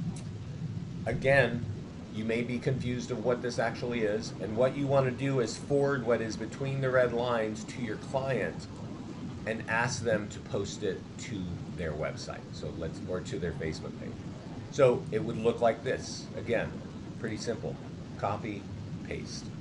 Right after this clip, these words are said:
We'll give it a second. And you're gonna notice that it's basically from me, but this, in the future, it would be from your client.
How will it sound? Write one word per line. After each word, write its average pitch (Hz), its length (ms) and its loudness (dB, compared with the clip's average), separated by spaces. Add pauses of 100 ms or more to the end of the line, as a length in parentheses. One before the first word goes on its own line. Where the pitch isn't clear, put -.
(480)
We'll - 80 -2
give 135 220 4
it 131 80 4
a 120 40 0
second. 139 400 4 (2250)
And 127 440 6
you're 135 120 4
gonna 135 480 8 (140)
notice 135 460 4
that 120 340 8 (120)
it's 127 260 -2
basically 131 580 2
from 123 320 6
me, 131 180 2
but 110 300 0
this, - 340 0
in 123 140 0
the 120 60 2
future, 143 460 4
it 131 80 2
would 127 140 2
be 123 100 0
from 131 280 6
your 127 140 6
client. 110 640 4